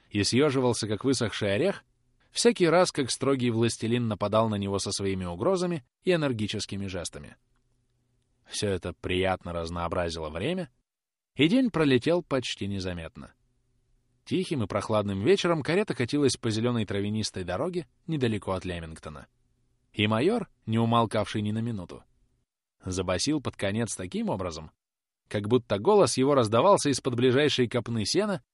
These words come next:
или из-под нижнего каретного ящика. По приезде в Лемингтон путешественники остановились в королевском отеле, где майор немедленно заказал великолепный ужин,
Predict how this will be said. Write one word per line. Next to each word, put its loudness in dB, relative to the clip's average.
или 4
из-под 0
нижнего -2
каретного -4
ящика. -6
По -2
приезде 0
в -8
Лемингтон -6
путешественники 0
остановились 0
в -20
королевском -4
отеле, -10
где -6
майор 0
немедленно -4
заказал -2
великолепный -6
ужин, -6